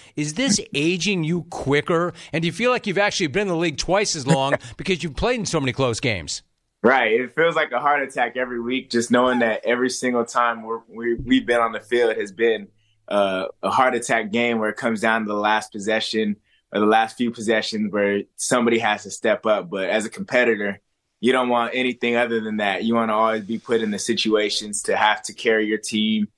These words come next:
Speaker 2: and be put in a scenario where you can save the day. You can be that hero on the team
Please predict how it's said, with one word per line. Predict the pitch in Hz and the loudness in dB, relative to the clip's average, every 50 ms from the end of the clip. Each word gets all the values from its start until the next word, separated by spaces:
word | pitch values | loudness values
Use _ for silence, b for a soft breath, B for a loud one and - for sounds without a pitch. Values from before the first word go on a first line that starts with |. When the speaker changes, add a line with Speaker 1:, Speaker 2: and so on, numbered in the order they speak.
| _ _ _ _ _ - | _ _ _ _ _ -2
Speaker 2:
and | 101 101 98 95 98 95 | 0 2 2 2 2 2
be | 120 120 | 0 0
put | 117 - 143 127 117 | 2 2 4 4 4
in | 110 107 | 2 0
a | 104 | -4
scenario | - - 117 110 113 117 117 113 110 110 104 | -4 -2 0 2 2 2 2 2 2 0 -2
where | 104 101 101 98 95 95 95 - - | -2 -2 -2 -2 -2 -4 -6 -8 -4
you | 123 120 113 113 | -2 0 0 0
can | - 117 104 107 101 95 | 0 0 2 2 0 0
save | - - 110 110 104 85 | 2 2 2 2 2 0
the | 98 92 | -2 -2
day. | 87 101 101 98 | 0 0 2 0
You | 98 101 101 95 | 0 -4 -6 -4
can | - 107 98 | -4 -2 0
be | 90 101 101 | 2 2 2
that | 98 90 87 | 2 2 0
hero | - 107 107 110 104 101 101 | 0 0 0 2 2 2 0
on | 98 95 95 | 0 -2 -4
the | 92 | -8
team | - - 110 110 101 95 92 87 | -6 -2 -2 -2 -2 -2 -6 -12